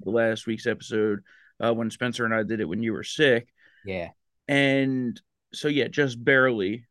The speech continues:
Speaker 1: I think we're at two twenty right now, with four races remaining to be decided. And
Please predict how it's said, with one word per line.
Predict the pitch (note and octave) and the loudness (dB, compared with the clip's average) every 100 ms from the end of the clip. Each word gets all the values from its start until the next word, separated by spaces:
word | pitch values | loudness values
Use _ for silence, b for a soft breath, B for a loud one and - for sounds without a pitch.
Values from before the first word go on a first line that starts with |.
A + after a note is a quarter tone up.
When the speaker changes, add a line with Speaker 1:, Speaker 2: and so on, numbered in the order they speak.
| _ _ _ B2+ | _ _ _ -2
Speaker 1:
I | |
think | C3 B2+ | 0 4
we're | B2 A#2+ | 6 6
at | G2+ - | 4 -2
two | - D#3+ | -4 -2
twenty | - - C3+ C#3 D3+ D#3+ - _ _ - | -4 -4 0 0 -2 -4 -12 _ _ 0
right | D3 C#3+ | 0 2
now, | D3+ D#3 E3 E3+ b b b b b _ - | 0 0 -2 -8 b b b b b _ -2
with | B2+ B2 - - - | 2 2 -2 -8 0
four | D3 D3+ C3+ | 4 4 6
races | C3 C3 C3 C3+ B2 A#2 | 4 4 0 -6 -6 -4
remaining | A#2+ B2+ B2+ B2 A#2 | -2 -2 -2 -2 -4
to | B2 | -4
be | B2+ B2 | -2 -2
decided. | A2 A#2 - D3+ D#3 D#3 D#3 D3 C#3+ C#3 - b b b b b _ _ | -4 -10 -4 0 2 2 2 2 0 -2 -6 b b b b b _ _
And | B2 B2 A#2+ A#2 A#2 A2+ A#2 A#2 A2+ A2+ A2 | 0 2 4 2 0 -4 -6 -6 -4 -4 -6